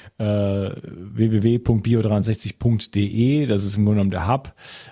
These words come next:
Ähm, der geht aber auch auf YouTube raus. Da eben einfach Bio dreihundertsechzig zusammengeschrieben eingeben. Ähm, mittlerweile bin ich auch wieder auf Social Media. Also eine Facebook-Gruppe habe ich schon seit,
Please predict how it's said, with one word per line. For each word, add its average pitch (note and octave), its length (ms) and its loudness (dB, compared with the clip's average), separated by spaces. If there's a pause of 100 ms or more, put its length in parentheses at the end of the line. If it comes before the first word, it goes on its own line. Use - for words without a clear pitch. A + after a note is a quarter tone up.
(120)
Ähm, G2 840 -2
der G2 100 -2
geht G#2+ 200 0
aber G#2 260 -2
auch G#2+ 260 0
auf G2 440 -10
YouTube C#3 420 -4
raus. B2 540 -2
Da F#2+ 220 0
eben G2+ 180 -2
einfach G2+ 520 -6
Bio G2+ 180 -4
dreihundertsechzig F#2 540 -6
zusammengeschrieben G2 680 -6
eingeben. G#2 580 0 (460)
Ähm, F#2+ 540 2
mittlerweile C#3+ 600 0
bin B2+ 140 0
ich B2+ 120 -4
auch G#2 120 -8
wieder A2+ 320 0
auf G#2 340 -4
Social A2+ 360 -2
Media. C#3 200 2
Also A2+ 140 2
eine G#2 180 0
Facebook-Gruppe B2+ 600 -2
habe A2 140 -4
ich G#2 60 -6
schon G#2+ 160 0
seit, F#2+ 340 -4